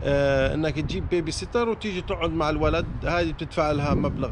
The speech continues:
اكبر طبعًا بالساعة حوالي، آه، خمستاشر لعشرين دولار حسب المبلغ ال-، حسب المبلغ انتم متفقين عليه. آه، هاي الشغلات تبعت الحضانة. هلا موضوع الحضانة زي ما حكينا انه،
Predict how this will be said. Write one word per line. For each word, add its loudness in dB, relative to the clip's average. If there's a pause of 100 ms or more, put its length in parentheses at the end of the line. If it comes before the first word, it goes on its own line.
(100)
اكبر -2
طبعًا -2
بالساعة -2
حوالي، 0 (300)
آه، -2
خمستاشر 0
لعشرين -4
دولار 0
حسب -6
المبلغ -2
ال-، -4
حسب -6
المبلغ -4
انتم -4
متفقين -4
عليه. -4 (480)
آه، 2 (280)
هاي 2
الشغلات 0
تبعت 0
الحضانة. 0
هلا 2
موضوع 0
الحضانة 0
زي 0
ما -2
حكينا 0
انه، 2